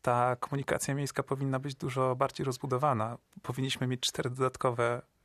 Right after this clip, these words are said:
miejsca, w których powi-, których powinny być tramwaje, a przez najbliższą dekadę tego nie ruszymy. Nie mamy na to si-, nie, no, nie mamy na to środków.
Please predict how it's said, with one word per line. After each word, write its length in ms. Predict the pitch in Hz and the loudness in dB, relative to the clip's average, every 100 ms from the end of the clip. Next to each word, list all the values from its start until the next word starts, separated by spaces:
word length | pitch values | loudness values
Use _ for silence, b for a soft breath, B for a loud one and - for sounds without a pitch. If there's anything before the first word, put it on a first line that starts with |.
| _ - | _ -4
miejsca, 480 | 117 123 127 - 113 | -2 0 0 0 -2
w 60 | - | -2
których 240 | - - | -6 -2
powi-, 300 | 127 127 185 | -2 -2 -6
których 240 | - 127 120 | -4 -2 0
powinny 360 | 135 131 135 | 0 0 0
być 160 | 127 - | -2 -6
tramwaje, 540 | - 120 120 117 131 - B B B B | -2 0 2 2 -2 -4 B B B B
a 240 | - 131 | 2 2
przez 220 | 135 160 | 2 0
najbliższą 360 | 160 170 165 185 | 0 0 0 2
dekadę 380 | 165 - 160 156 | 2 2 4 2
tego 180 | 156 156 | 0 0
nie 120 | 165 | 0
ruszymy. 400 | 165 - 123 117 | -2 2 2 2
Nie 100 | 151 | 2
mamy 220 | 175 160 | 2 2
na 120 | 151 | 0
to 140 | 143 135 | 0 -2
si-, 180 | - | -2
nie, 120 | 147 147 | -2 -2
no, 120 | 147 | 0
nie 120 | 160 | 0
mamy 160 | 160 151 | 0 2
na 100 | 143 | 0
to 100 | - | -2
środków. 560 | - 113 - - - | 0 -2 -2 -12 -18